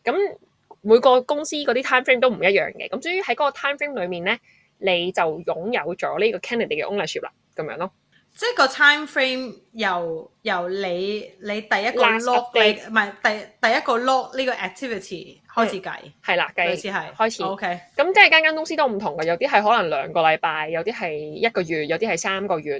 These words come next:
Speaker 1: 噉
Speaker 2: 係，係，
Speaker 1: 間間都唔同啦。
Speaker 2: 係。
Speaker 1: 噉話，話說咧，
Speaker 2: 係。
Speaker 1: 噉所以你 own 嗰個 candidate，你就有，有機會可以去將呢個 candidate place 落個 role 啦，OK？噉所以個 concept 係噉。
Speaker 2: 係。
Speaker 1: 噉我最近發生一件事，我就真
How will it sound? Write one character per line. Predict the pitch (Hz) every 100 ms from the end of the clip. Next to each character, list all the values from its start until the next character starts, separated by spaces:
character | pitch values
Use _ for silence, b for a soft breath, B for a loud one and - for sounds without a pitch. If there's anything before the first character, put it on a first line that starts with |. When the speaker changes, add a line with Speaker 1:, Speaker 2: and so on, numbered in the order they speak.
| -
Speaker 1:
噉 | 156 180 208 214
Speaker 2:
係， | 208 190
係， | 160
Speaker 1:
間 | 226
間 | 240 233
都 | 226 233
唔 | 196
同 | 160 165
啦。 | 185 -
Speaker 2:
係。 | -
Speaker 1:
噉 | 494
話， | - - 214
話 | 220
說 | 196 226
咧， | 339 b b b -
Speaker 2:
係。 |
Speaker 1:
噉 | 440
所 |
以 | 415
你 | 269
own | 240 349
嗰 | 349
個 | 320
candidate， | 302 330 247 170 147
你 | 185
就 | 196
有， | 185 151 165 180 - _ _ _
有 | 214 180 180 190
機 | 269 269 269
會 | 233 196
可 | 180 165
以 | 214 214
去 | 190 196 170 170 165 _ _ _ -
將 | 277
呢 | 277
個 | 220
candidate | 247 233 233 214
place | - 240 233
落 | 180
個 | 185
role | 196 202
啦， | 202 185
OK？ | 185 160 160
噉 | 226
所 | 285
以 | 254
個 | 202
concept | 202 190 - -
係 | 151
噉。 | 143
Speaker 2:
係。 | 147 b b b -
Speaker 1:
噉 | 392
我 | 403
最 | 277
近 | 240
發 | 233
生 | 220 339
一 | 311
件 | 226 185
事， | - 196
我 | 180
就 | 190
真 | - 302